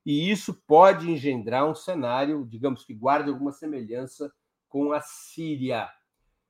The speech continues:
É, a Zoraia volta a perguntar, eu creio que eu já respondi, estratégia muito utilizada pelos Estados Unidos, da proliferação de conflitos,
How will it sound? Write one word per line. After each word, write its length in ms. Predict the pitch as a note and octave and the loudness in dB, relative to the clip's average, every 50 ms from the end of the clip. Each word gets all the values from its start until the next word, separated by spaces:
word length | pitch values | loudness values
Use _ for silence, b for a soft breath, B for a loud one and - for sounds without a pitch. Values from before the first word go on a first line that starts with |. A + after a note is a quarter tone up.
| _ _ - | _ _ -8
É, 920 | C#3 C3+ C3 C3 C3 B2+ B2+ B2+ B2+ B2+ B2 A#2+ A#2+ A#2+ A#2+ A#2 A#2 A#2 B2 | -4 -2 -2 0 0 0 0 0 2 2 2 2 2 2 2 2 2 0 0
a 80 | C#3 | -2
Zoraia 380 | C#3 B2+ D#3+ D3+ D#3 E3+ F3 D#3+ | 0 4 6 6 8 8 6 6
volta 300 | C3+ C#3+ D3 D3 D3 D3+ | 6 4 2 2 2 -4
a 20 | |
perguntar, 640 | - - D#3 D3+ F3 E3+ - - A3 C4 C4 A3+ F3+ | -6 -4 -4 -2 -4 -4 0 2 2 4 4 2 2
eu 80 | C#3+ C3+ | 0 -2
creio 220 | - D#3 D3+ D3 | -4 -6 -6 -6
que 80 | C3+ C#3 | -6 -8
eu 40 | A#2+ | -12
já 60 | C3 | -10
respondi, 520 | B2+ C#3 C3+ _ - F3 D#3 D3 C#3+ F#3 | -12 -12 -12 _ -10 -8 -8 -8 -8 -8
estratégia 680 | A3 A3+ G3+ F#3 - - G3 F3 - - G#3 F#3+ E3 F#3+ | -8 -6 -6 -8 -8 -8 -8 -8 -4 -4 -4 -4 -4 -4
muito 240 | G3 G3+ G3 - F#3+ | -6 -6 -10 -12 -16
utilizada 480 | - - F#3 E3 C#3+ F3 F3+ F3+ F3+ | -12 -10 -8 -6 -2 -2 -2 -2 -4
pelos 240 | - - F3+ F3 D#3 | -6 -6 -6 -6 -4
Estados 280 | - - F3 E3+ D3+ D#3+ | -2 -2 -2 -2 -2 -4
Unidos, 420 | E3 F3 F3 D#3+ C3+ G#2+ G#2+ A2+ | -4 -2 0 0 0 0 -2 -6
da 80 | A#2 A2+ | -6 -6
proliferação 680 | - C3+ C3+ C3 B2+ B2 - C3 B2 A#2 - C3+ B2+ | -6 -6 -6 -6 -6 -4 -6 -6 -6 -6 -8 -10 -14
de 80 | B2 | -12
conflitos, 580 | A#2 - C3 A#2 - - C3+ B2+ A2+ - - - | -12 -10 -10 -10 -10 -10 -12 -12 -12 -12 -16 -20